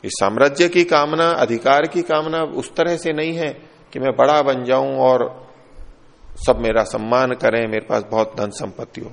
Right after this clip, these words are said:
वो मुख्य प्रयोजन नहीं है। हमें साम्राज्याधिकारी कीजिए, अर्थात हम अधिक लोगों की सेवा कर सकें, हम अधिक लोगों के लिए उपयोगी हो सकें।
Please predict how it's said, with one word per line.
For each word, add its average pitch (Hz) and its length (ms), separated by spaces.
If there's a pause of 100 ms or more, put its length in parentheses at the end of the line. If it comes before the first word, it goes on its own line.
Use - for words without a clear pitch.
वो 120 120
मुख्य 135 280
प्रयोजन 139 400
नहीं 143 160
है। 123 160 (1700)
हमें 127 220
साम्राज्याधिकारी 143 1120
कीजिए, 127 600 (320)
अर्थात 143 840 (720)
हम 185 280 (160)
अधिक 208 380
लोगों 143 380
की 202 140
सेवा 202 320
कर - 180
सकें, - 360 (2250)
हम 160 140
अधिक 190 320
लोगों 190 320
के 190 120
लिए 190 100
उपयोगी 185 520
हो 139 160
सकें। - 360